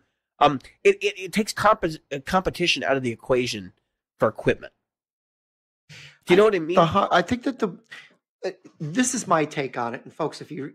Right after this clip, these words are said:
Speaker 2: i-, if you don't agree with me, you know, that's, that's fine. I, uh, y-, you can,
Speaker 1: We're not an echo
Speaker 2: you can
Speaker 1: chamber.
Speaker 2: voice your opinions, but,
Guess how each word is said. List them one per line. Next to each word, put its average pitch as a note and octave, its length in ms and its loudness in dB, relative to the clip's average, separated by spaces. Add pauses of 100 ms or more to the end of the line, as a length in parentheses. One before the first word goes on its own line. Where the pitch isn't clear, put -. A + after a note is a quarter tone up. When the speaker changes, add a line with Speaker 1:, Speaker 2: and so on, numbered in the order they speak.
Speaker 2:
i-, D#3 180 -8
if E3+ 160 -8
you G#3 80 -6
don't A3 180 0
agree E3 280 0
with D3+ 160 -10
me, C3 180 -6
you C3 120 -8
know, B2 160 -8
that's, C3+ 260 -8 (100)
that's D3+ 160 -6
fine. A#2+ 260 -8
I, C3 60 -6
uh, C3 320 -6 (300)
y-, - 160 -12
you C3+ 160 -6
can, C3 100 -2
Speaker 1:
We're C#3 80 6
not E3 160 6
an G3 80 2
echo A#3+ 160 0
Speaker 2:
you - 60 -2
can - 100 4
Speaker 1:
chamber. C3 120 2
Speaker 2:
voice B2 180 2
your C3 80 -2
opinions, B2+ 400 -2
but, F#3+ 260 -2